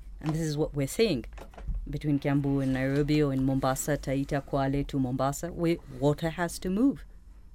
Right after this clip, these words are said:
where the people need it. Now, I come back again to devolution and the function, particularly to water. Counties are only responsible for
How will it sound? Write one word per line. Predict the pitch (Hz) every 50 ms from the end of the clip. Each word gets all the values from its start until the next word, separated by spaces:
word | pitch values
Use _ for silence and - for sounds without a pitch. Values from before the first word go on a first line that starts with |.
| - - - - -
where | - 147 135 139 135 131
the | 139 160
people | - - 147 139 - 170 190
need | 220 226 269 302 -
it. | - - - - - - - - - - - - - - - - - - - - - - - - - - - - - - - - -
Now, | 180 165 160 156 143 - - - - -
I | - -
come | 175 - - 214 190 180
back | 175 214 285 330 262 - - - - - -
again | - 170 156 151 170 165 160 160 160 151 - -
to | - 180 175 175 175 170 - - - - - - - -
devolution | 156 175 147 143 160 165 202 262 294 - - 175 160 151 - -
and | - 160 156 147
the | 139 - - - -
function, | - 294 302 277 - - - 117 104 - - - - - - - - - -
particularly | - 180 - - 285 - - 240 208 185 175 165 156
to | - - 139
water. | 127 131 139 143 139 - - - - - - - - - - - - - - - - - - - - -
Counties | - - 214 233 269 294 285 - 294 294 285 - - -
are | - 165 170 190 214 220 - - - - - - - - -
only | 196 208 226 240 247 254 247 254 262 262 - - - -
responsible | - 151 160 151 - - - - 208 214 220 - - 185 175 185 185 185 190 - - - - -
for | - - - - - 190 180 175 170